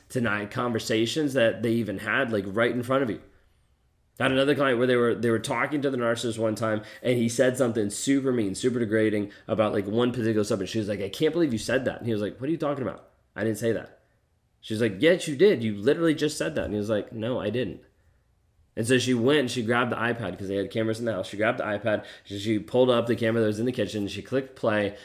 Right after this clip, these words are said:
and held it up, and he watched himself say those exact words that she said.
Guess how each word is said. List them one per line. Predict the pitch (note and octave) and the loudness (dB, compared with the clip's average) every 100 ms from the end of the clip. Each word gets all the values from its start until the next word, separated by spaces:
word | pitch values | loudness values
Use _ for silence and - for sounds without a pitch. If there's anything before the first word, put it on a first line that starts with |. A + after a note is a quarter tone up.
| - | -12
and | - A#2 A2 - | 0 2 2 -2
held | - A#2 A2+ | -2 0 2
it | G#2+ | 0
up, | G#2 - | -2 -4
and | A2+ G#2 | -2 -2
he | G#2+ G#2 | 0 -2
watched | F#2+ G2+ A#2 A2 - | 0 0 0 -4 -4
himself | C3 A#2+ A2 G#2 G2+ | -2 0 0 0 -2
say | - A#2 A2 A2 | -2 2 2 2
those | G#2 G#2+ G2 | 2 0 -2
exact | F#2+ G2 F#2 F#2 | -6 -6 -6 -4
words | F#2+ G2 F2+ | -2 -2 -2
that | - - | -8 -8
she | F2+ | -8
said. | E2 D2 F2 | -8 -8 -10